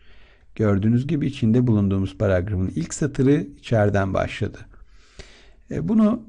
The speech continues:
bir başka paragrafta tekrar göstermek istiyorum. Hemen ilgili paragrafa tıklıyorum. Giriş sekmesinde bulunan paragrafların, paragraf komutlarının bulunduğu bölümün sağ alt köşesindeki yardımcı ekrandan özele gidip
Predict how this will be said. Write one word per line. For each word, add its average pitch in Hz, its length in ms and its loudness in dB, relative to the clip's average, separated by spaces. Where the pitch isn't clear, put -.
bir - 100 0
başka 214 360 2
paragrafta 139 640 4
tekrar 131 400 4
göstermek 92 640 0
istiyorum. - 400 -6
Hemen 98 220 0
ilgili 127 340 0
paragrafa - 640 -2
tıklıyorum. 143 680 2
Giriş 139 200 0
sekmesinde 123 680 2
bulunan 104 340 2
paragrafların, 104 1160 0
paragraf 110 720 -2
komutlarının 101 540 -4
bulunduğu 92 360 -2
bölümün 92 340 -2
sağ 127 200 -4
alt 123 240 2
köşesindeki - 640 -4
yardımcı 104 480 0
ekrandan 98 640 -2
özele 120 400 2
gidip 98 480 -2